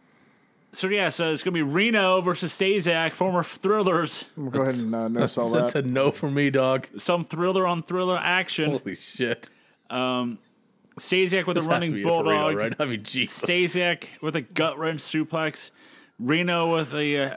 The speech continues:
Speaker 1: over the head suplex. Stasiak throws Reno in the barricade. Stasiak with a top rope clothesline. Stasiak reverses the roll of the dice into the, a neck breaker for the win. So now we're using a neck breaker.
Speaker 2: Mm-hmm.
Speaker 3: That was a good reversal, to be honest, though.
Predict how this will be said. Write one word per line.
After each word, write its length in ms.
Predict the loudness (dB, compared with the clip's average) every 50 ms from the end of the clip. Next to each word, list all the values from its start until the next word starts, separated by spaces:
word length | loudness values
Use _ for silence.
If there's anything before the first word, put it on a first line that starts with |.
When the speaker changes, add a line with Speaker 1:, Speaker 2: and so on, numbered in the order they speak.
| -2
Speaker 1:
over 320 | 0 0 2 2 0 -2 -2
the 100 | -2 0
head 180 | 0 -2 -2
suplex. 500 | -2 -2 -2 -2 0 0 -2 -2 -2 -2 -6
Stasiak 560 | -10 -8 -4 -2 -2 -2 -2 -2 -4 -4 -4
throws 260 | -2 -2 -2 -2 0
Reno 260 | -2 0 0 0 0
in 60 | 0
the 40 | -2
barricade. 720 | -2 0 0 2 2 2 0 0 0 2 2 2 0 -2 -6 -12 -20 -20 -20 -20 _
Stasiak 520 | -18 -6 -2 0 0 2 2 0 -2 -2 -4
with 100 | -6 -8
a 60 | -8
top 500 | -8 _ -10 -6 -2 -2 -2 -2 -2 -2
rope 380 | 0 0 0 0 -2 -6 -12 -12
clothesline. 800 | -6 -2 0 2 2 2 0 0 0 0 0 0 0 -2 -4
Stasiak 520 | -4 -4 -2 -2 0 0 2 0 0 0 -2
reverses 480 | -2 -2 0 -2 -2 -2 -4 -4 -2
the 100 | -2 -2
roll 220 | 0 2 2 2 0
of 60 | 0
the 60 | -2
dice 400 | -2 0 0 0 0 0 -2 -4
into 180 | -6 -6 -6 -4
the, 140 | -6 -6 -4 -2
a 200 | 0 0 0 0
neck 460 | 0 -2 0 0 0 0 -2 -2 -2
breaker 440 | -2 0 0 0 0 0 0 -2 -6 -14 -20 -20 -20 _ _
for 100 | -4 -2
the 80 | 0 0
win. 300 | 2 2 2 2 0 0 -4 -10 -20 -20 -20 -12
So 120 | -8 -4 -2
now 160 | 0 2 2
we're 100 | 4 4 2
using 200 | 2 2 2 2
a 40 | 2
neck 220 | 2 0 0 2
breaker. 360 | 0 0 0 0 -2 -4 -6 -6 -6
Speaker 2:
Mm-hmm. 200 | -6 -4 -4 -4 -6 -8 -16 -16 _ -2
Speaker 3:
That 80 | -2
was 100 | 0 2
a 40 | 2
good 100 | 2 2
reversal, 340 | 4 2 2 0 0 -2 -4
to 80 | -2 -2
be 80 | -2 -2
honest, 260 | -2 -2 -4 -6 -6
though. 140 | -8 -8